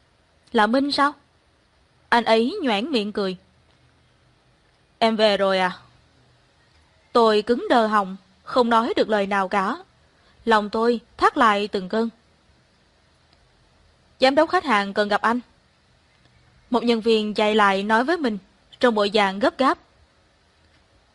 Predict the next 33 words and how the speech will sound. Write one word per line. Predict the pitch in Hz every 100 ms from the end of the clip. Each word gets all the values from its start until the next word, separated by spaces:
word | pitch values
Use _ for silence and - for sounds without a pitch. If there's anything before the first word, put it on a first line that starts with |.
| _ -
"Đợi | 220
tôi | 220 214
một | 202
xíu, | 240 226 311 -
tôi | 226
đến | 214 220
ngay." | 285 208 185 _ _ _ _ _ _ _ _ _ _ _ _ 226
Mình | 226 214 208
giơ | 220
tay | 214 214
ra | 208 208 208 _ _
với | 226 226 294
anh | 285
phóng... | 226 285 262 _ _ _ _ _ _ _ _ _ _ -
Mình | 240 214 208
giơ | 220
tay | 233 220
ra | 226
hiệu | 220 208 185 185 _ -
với | 233 247
anh | 320
phục | 226 202
vụ. | - 190 175 - _ _ _ _ _ _ _ _ _ _ _ _ _ _
"Em | 214
đợi | 196 185
anh | 196
một | 185 -
chút, | 262 - _ _
anh | - 208
sẽ | 240
quay | 220 202
lại | 190 190
ngay. | 202 202